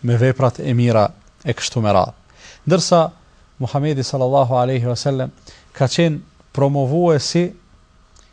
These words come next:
më i mirë, me efektin më të madh në historinë njerëzore, i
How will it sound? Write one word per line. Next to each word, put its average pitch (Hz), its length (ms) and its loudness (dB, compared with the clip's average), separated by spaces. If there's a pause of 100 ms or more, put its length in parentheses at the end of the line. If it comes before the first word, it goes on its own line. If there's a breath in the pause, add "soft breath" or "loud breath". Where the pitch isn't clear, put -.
(220 soft breath)
më 143 160 2 (120)
i 143 40 2
mirë, 143 420 0 (1400 soft breath)
me 135 200 0
efektin 160 540 -2
më 165 160 0
të 165 140 -2
madh 151 280 2
në 127 100 0
historinë 135 420 -2
njerëzore, 117 540 0 (680 soft breath)
i 147 140 0